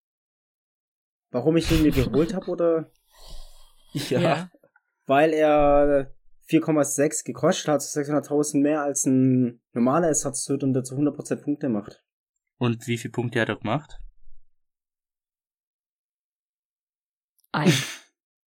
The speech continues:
Speaker 2: Das Schweigen sagt alles.
Speaker 1: Zwei.
Speaker 2: Ja, guck, so viel hat unser Portland-Keeper auch gemacht.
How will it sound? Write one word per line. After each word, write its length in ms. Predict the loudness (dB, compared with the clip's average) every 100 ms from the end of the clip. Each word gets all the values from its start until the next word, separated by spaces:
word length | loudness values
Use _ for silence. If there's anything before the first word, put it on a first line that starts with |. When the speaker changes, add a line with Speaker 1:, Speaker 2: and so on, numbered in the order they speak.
| _ -20 _ -20 -20 -20 -18 -18 _ -20 _
Speaker 2:
Das 160 | -12 -10
Schweigen 380 | -6 -6 -6 -10
sagt 360 | -18 -18 -14 -14
alles. 460 | -12 -14 -16 -20 _ -20
Speaker 1:
Zwei. 480 | -4 0 0 -2 -8 _ _ _ _ _ _ _
Speaker 2:
Ja, 200 | 0 0 0
guck, 300 | 4 4 4 -4 -4 -4 -6 -8 -12 -6
so 160 | -4
viel 180 | -2 4
hat 140 | 4 4
unser 480 | -4 -4 -2 -2 -2
Portland-Keeper 720 | -2 -2 -4 -6 -8 -2 0
auch 220 | 0 -2
gemacht. 480 | -4 0 0 -2